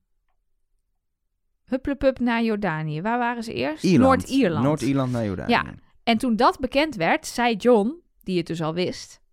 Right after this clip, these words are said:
Speaker 1: "Ik wist het."
Speaker 2: Ja,
Speaker 1: Als een hint.
Speaker 2: maar
Speaker 1: Maar
Speaker 2: Arno is niet de mol.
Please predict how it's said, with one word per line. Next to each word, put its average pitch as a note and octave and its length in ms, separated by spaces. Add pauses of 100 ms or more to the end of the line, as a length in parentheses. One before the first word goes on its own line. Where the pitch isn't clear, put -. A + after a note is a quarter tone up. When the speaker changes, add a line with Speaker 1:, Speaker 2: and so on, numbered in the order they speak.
(120)
Speaker 1:
"Ik G3+ 160
wist B3+ 300
het." - 320 (1300)
Speaker 2:
Ja, D4+ 200
Speaker 1:
Als E4 140
een G3+ 120
hint. G#3 340
Speaker 2:
maar A#2+ 100
Speaker 1:
Maar A#3 140
Speaker 2:
Arno F#3 180
is D#3 100
niet D#3+ 160
de C#3 60
mol. F2+ 280